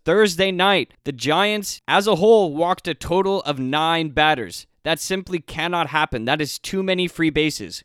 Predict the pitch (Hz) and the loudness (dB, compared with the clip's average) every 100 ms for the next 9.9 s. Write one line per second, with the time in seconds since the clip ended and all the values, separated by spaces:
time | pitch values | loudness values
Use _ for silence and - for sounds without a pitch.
0 | - 151 - - 202 233 220 214 190 - | -6 -4 -4 0 0 0 -2 0 -2 -2
1 | 190 180 165 156 - 156 156 156 156 - | -4 -2 -2 -4 -2 -2 0 -2 -2 -4
2 | 165 156 139 143 160 165 156 - 147 143 | -2 0 0 -2 -4 -4 -8 -4 -4 -4
3 | 113 98 - _ _ _ _ - 170 196 | -8 -10 -12 _ _ _ _ -2 4 4
4 | 214 190 185 208 233 220 170 160 - 143 | 4 2 2 6 8 6 2 -4 2 4
5 | 143 139 143 139 _ - 143 - 185 214 | 4 0 -6 -8 _ -14 -12 -8 -6 -4
6 | 220 - 214 - 226 214 - 170 151 165 | -4 -4 -6 -2 0 0 -2 -6 -2 -2
7 | 147 151 180 190 180 165 147 156 185 208 | -2 -2 -2 -4 -4 -4 -4 -4 0 2
8 | 196 170 151 151 - 156 147 147 175 156 | 2 2 0 0 -4 -4 -2 -2 -2 0
9 | 139 139 139 131 127 139 101 - | 0 0 -4 -2 2 2 2 -8